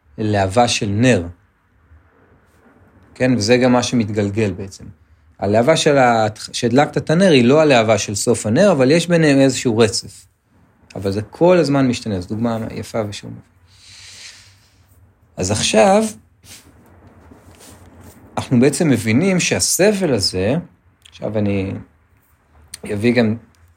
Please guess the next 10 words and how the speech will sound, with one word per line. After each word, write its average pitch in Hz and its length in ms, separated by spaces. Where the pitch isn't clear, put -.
איזושהי 110 300
נגיעה 107 600
באמת, 104 420
אה, 98 520
הינדואיסטית, 117 760
הסבל 110 520
הזה, 135 420
לפי 117 260
הגישה 127 380
ההינדואיסטית 120 760